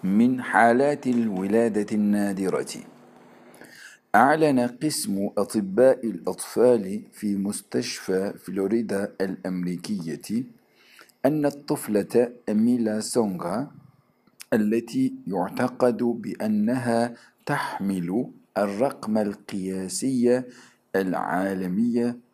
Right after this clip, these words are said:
للولادة المبكرة، ستتمكن من مغادرة المستشفى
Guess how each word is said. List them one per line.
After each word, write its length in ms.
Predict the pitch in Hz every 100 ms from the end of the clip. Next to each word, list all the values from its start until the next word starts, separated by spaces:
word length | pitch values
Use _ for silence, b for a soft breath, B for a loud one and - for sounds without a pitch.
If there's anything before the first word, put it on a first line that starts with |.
| -
للولادة 960 | 92 101 98 92 95 98 123 117 110 110
المبكرة، 1120 | 113 110 107 98 104 - 120 104 80 - 120 82 _ _ _ _ _ _
ستتمكن 1300 | - 117 113 117 113 120 123 139 - 104 95 98 - -
من 340 | 107 110 104
مغادرة 840 | 101 107 95 110 110 101 131 123 107 110
المستشفى 1000 | 98 92 92 - 117 110 - 104 95